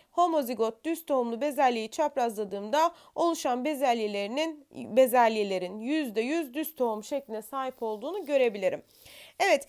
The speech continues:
birinci çaprazlamada kullanılan mor çiçek rengine sahip bezelyede çekinik gen bulunmaz demiş.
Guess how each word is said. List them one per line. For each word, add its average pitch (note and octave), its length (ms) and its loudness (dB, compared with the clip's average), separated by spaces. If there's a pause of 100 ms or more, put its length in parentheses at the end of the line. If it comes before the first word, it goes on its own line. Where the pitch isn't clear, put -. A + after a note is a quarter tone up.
(160)
birinci F#4 340 2
çaprazlamada F#4+ 720 2
kullanılan E4 560 2
mor E4 220 2
çiçek - 340 -4
rengine D#4+ 340 -2
sahip C#4+ 400 2
bezelyede D4+ 520 0
çekinik D4+ 480 -6
gen E4 360 2
bulunmaz D#4 640 0
demiş. A#3+ 460 -2